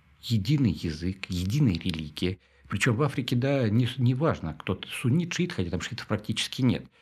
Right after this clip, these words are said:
Там важна, а, принадлежность, э, к, а, м, исламскому, какому ордену ты принадлежишь,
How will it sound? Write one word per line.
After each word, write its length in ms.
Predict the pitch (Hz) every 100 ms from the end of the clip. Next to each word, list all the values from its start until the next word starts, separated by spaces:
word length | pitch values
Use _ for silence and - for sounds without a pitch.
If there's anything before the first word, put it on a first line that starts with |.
| - -
Там 220 | 139 151 151
важна, 460 | 107 143 131 120 120 _ _
а, 160 | 113 104
принадлежность, 1200 | - 110 110 90 95 127 123 135 127 120 - 123
э, 160 | 110
к, 420 | 104 - 107 98 95 - - -
а, 1000 | 98 87 85 85 87 87 87 92 104 107 _ _ -
м, 640 | 113 92 87 92 110 107
исламскому, 720 | 127 127 110 - 113 113 127 _ _
какому 420 | - 110 131 113 -
ордену 360 | 123 - 87
ты 120 | 78 87
принадлежишь, 760 | - 85 82 95 92 73 -